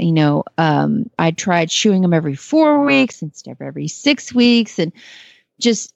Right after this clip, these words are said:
nothing would do it. Finally, I bit the bullet and paid two thousand dollars and had an M R I done. And that revealed that he had significant changes in his navicular bursa and his navicular bone, and also a lot of soft tissue,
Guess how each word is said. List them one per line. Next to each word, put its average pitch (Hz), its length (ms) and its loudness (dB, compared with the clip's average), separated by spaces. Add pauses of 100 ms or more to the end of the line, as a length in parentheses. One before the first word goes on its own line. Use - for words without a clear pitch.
nothing 202 640 2
would 175 140 -2
do 170 120 4
it. 156 100 2
Finally, 220 840 2
I 180 140 0
bit 196 240 -6
the 185 60 -6
bullet 175 460 0
and 160 300 0
paid 175 280 -8
two 240 140 2
thousand 180 320 2
dollars 175 400 2
and 160 100 -4
had 160 200 -4
an 147 160 -2
M 170 120 2
R 147 200 0
I 147 120 2
done. 131 320 0 (400)
And 180 320 4
that 208 200 2
revealed 185 500 0
that 156 180 -2
he 180 160 -4
had 160 300 -4
significant 190 840 0
changes 175 440 0
in 156 400 2 (120)
his 175 280 0
navicular 156 840 2
bursa 151 680 2
and 156 400 2
his 170 140 4
navicular 165 440 0
bone, 156 360 2
and 151 460 -2
also 196 440 0
a - 80 -8
lot 156 220 -4
of 151 80 -6
soft - 400 -8
tissue, 165 500 -2